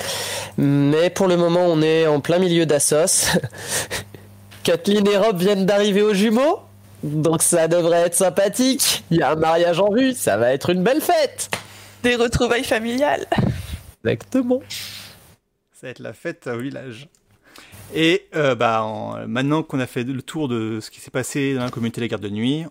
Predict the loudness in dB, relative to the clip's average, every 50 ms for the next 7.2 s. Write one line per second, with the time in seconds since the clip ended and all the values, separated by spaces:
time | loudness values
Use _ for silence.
0 | -16 _ -8 -8 -6 -6 -6 -6 -8 -8 -10 -12 -14 -16 -20 -20 _ _ -4 -4
1 | -2 0 0 0 0 0 0 -2 -2 0 0 2 2 0 -2 -4 _ _ _ _
2 | _ _ _ _ _ _ _ _ _ _ _ _ -12 -8 -6 -4 -2 -2 -4 -2
3 | -2 -4 -2 -2 -2 -2 0 -2 -4 -6 -8 -12 -16 -20 _ _ _ _ _ -2
4 | -2 -2 -2 -10 -12 -6 -4 -4 -4 0 2 2 2 4 4 2 4 4 2 2
5 | 0 -2 -6 -8 -8 -6 -2 0 0 0 -2 -4 _ _ _ _ _ _ _ -20
6 | -18 -8 -4 -2 -2 -2 -2 -4 -8 -4 2 2 2 4 4 2 0 0 -2 -4
7 | -6 -6 -6 -8